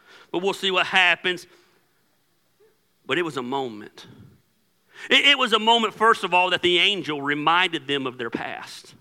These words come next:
He is not here. He has risen. And I like this past tense, right? Just as he said,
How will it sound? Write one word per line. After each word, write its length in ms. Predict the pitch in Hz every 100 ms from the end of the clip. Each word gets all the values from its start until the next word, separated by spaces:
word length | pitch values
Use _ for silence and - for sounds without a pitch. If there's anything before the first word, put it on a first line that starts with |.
| - _ _ _ _ _ _ _ _ _ _ _ _ _ _ _
He 260 | - 254 269 -
is 340 | 233 262 254
not 380 | 240 233 233 247
here. 460 | 185 202 151 156 190 - _ _ _ _ _ _ - - -
He 300 | 269 247 -
has 720 | - 254 269 285 302 311 214 - _
risen. 840 | - 214 277 247 175 165 175 202 - _ _ _ _ _ _ -
And 80 | 165
I 100 | 175
like 180 | 170
this 160 | 156 -
past 340 | - 147 127
tense, 180 | - 117
right? 120 | 117 - - - -
Just 520 | 135 196 370 466 - -
as 240 | 269 262 -
he 140 | 262
said, 500 | - - 240 127